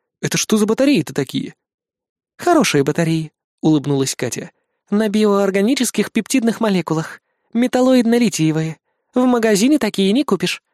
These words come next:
Кстати, достань их. Они в отдельном кармане сбоку. И в другом кармане твой полётный комбез. Пора одеваться. Не лето всё-таки".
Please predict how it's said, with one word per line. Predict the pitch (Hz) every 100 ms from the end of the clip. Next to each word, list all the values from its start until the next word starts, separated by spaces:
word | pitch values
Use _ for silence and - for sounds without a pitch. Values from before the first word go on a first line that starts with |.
| _ _ _
Кстати, | - - 233 -
достань | 190 254 - 165
их. | - - _ _ -
Они | 208 214
в | 226
отдельном | 185 208 196 190
кармане | 226 196 180
сбоку. | 196 208 - 160 _ _ _
И | - 247
в |
другом | 226 226 311
кармане | 277 202 190 190
твой | - 285
полётный | 226 196 208
комбез. | 196 156 147 - _ _
Пора | 240 294
одеваться. | 277 277 262 - - _ _ _
Не | 214 214 208
лето | 208 302
всё-таки". | 277 180 - 156